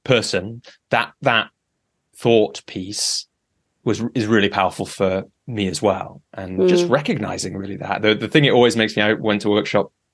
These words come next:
Speaker 1: of Jamie's once in London, and, um, uh,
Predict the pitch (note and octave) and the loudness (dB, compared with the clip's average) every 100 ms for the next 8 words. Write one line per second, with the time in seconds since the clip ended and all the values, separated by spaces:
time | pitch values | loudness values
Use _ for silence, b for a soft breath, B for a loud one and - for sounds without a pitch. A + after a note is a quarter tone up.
0 | - G2 - F#2+ F#2+ - - G2+ F#2+ - | -14 -8 -4 -2 -2 -6 -8 -6 -4 -6
1 | - A2 G2+ G2 G2 G2 G2 G#2 F#2+ F#2 | -4 -4 -2 0 0 0 -2 -4 -4 -2
2 | G2 F#2+ F#2 - b b b b _ _ | -2 -2 -4 -10 b b b b _ _
3 | - | -6